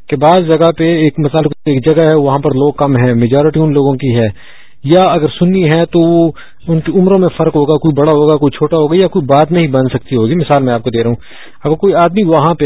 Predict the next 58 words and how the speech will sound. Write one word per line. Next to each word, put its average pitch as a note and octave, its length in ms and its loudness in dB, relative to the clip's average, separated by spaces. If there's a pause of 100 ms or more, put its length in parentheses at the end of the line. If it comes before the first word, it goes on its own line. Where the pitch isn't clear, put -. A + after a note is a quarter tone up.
ہے C#3+ 200 2
تو E3 120 -4
پھر F#3+ 160 -2
وہ F#3+ 160 2
کیا G3+ 200 0
کرے؟ E3+ 160 -2
مطلب D#3+ 240 -4
کسی D#3+ 180 -4
انگریز D3 280 0
سے E3+ 60 -2
شادی - 960 -6
کرے، F#3 260 -2 (360)
یا D3+ 60 2
اس D3+ 160 -2
سے E3+ 60 -2
بہتر D3+ 300 0
ہے D3+ 120 0
کہ D3 100 -6
کسی، D#3+ 380 -2 (480)
مطلب D#3+ 160 -2
اگر E3 160 0
یہ D#3+ 100 2 (280)
ان E3+ 160 0
کے E3+ 100 -2
والدین D3 400 2
دیوبندی C#3 380 0
العقیدہ B2+ 460 -2
ہیں C#3+ 120 0
تو E3 120 -6
وہ D3+ 160 -4
لوگوں D#3 200 0
کو D#3 60 0
شاید، E3 240 -2 (380)
وہ E3 100 0
لوگ E3 220 0
مذہب D3+ 440 -2
کے E3+ 100 -4
اتنے، E3 380 -2
مطلب D3 280 -4
بعض D#3+ 180 2
لوگ E3+ 100 0
ہوتے E3+ 160 0
ہیں C4 60 0
نا، G3 180 -2
صرف E3 80 0
نہ D#3 180 0
برائے C#3 340 0
نام D#3+ 180 0
تو D#3+ 100 0
ہوتے E3+ 140 -4
ہیں، F3 80 -2
باقی D3 240 0
ان D3+ 100 0
کے D#3+ 120 -2
عمل D#3 220 0
یا D#3 120 2
ان D3 60 -2
کی C#3 100 -6